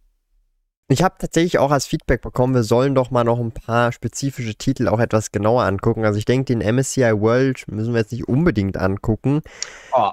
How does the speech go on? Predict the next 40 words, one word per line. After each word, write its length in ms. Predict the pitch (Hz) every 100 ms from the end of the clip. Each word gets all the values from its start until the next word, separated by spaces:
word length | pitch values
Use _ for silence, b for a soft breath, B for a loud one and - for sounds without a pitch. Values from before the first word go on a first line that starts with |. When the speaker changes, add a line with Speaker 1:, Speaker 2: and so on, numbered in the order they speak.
| -
Speaker 1:
Äh, 100 | 175
Speaker 2:
unbedingt, 760 | 113 113 - - 185 175 143
Thomas, 340 | 139 123 113 110
ey. 160 | 98
Speaker 1:
aber 160 | 127 156
der 260 | 147 131 120
Speaker 2:
Wir 100 | 151
haben 300 | 226 247 175
lange 220 | 202 196
den 100 | 139
Speaker 1:
D 20 |
W 60 | 139
S 360 | 156 - -
Speaker 2:
M 80 | 123
S 100 | 123
C 60 | 123
I 40 |
World 120 | 123
nicht 80 | 120
mehr 120 | 123
angeschaut. 280 | 123 127 151
Speaker 1:
Top-Dividende, 800 | 151 156 156 - 139 135 143 127
der 220 | 101 123 156
interessiert 560 | 160 147 - 139 143
mich 160 | 117 101
jetzt. 200 | 107 -
Den 100 | 120
hab 80 | 123
ich 100 | -
auch 120 | 120
schon 160 | -
mal 100 | 123
ab 120 | 90 107
und 140 | 110
zu 160 | - 104
gehört. 240 | 107 -
Das 100 | 110
ist 160 | 139 -
ja 180 | 156
ein, 200 | 139 135